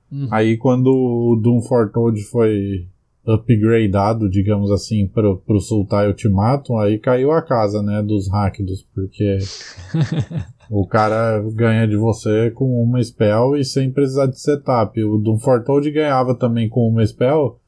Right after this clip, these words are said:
Speaker 2: Mas era um Dance for Ma-, Dance of the Mans pra seis, né, que é uma mana a mais que um Sultai Ultimatum, e precisa de ter um monte de carniça no cemitério já. É, já o Ultimato,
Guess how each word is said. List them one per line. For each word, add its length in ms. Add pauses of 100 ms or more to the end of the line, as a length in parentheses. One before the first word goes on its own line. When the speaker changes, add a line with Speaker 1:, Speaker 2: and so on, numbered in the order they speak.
(280)
Speaker 2:
Mas 580
era 340
um 340
Dance 320
for 220
Ma-, 280
Dance 720
of 180
the 140
Mans 380
pra 240
seis, 440
né, 220
que 180
é 100
uma 280
mana 280
a 40
mais 320
que 120
um 140
Sultai 460
Ultimatum, 720 (440)
e 140
precisa 560
de 180
ter 140
um 100
monte 260
de 240
carniça 540
no 100
cemitério 640
já. 280 (460)
É, 560
já 400
o 320
Ultimato, 640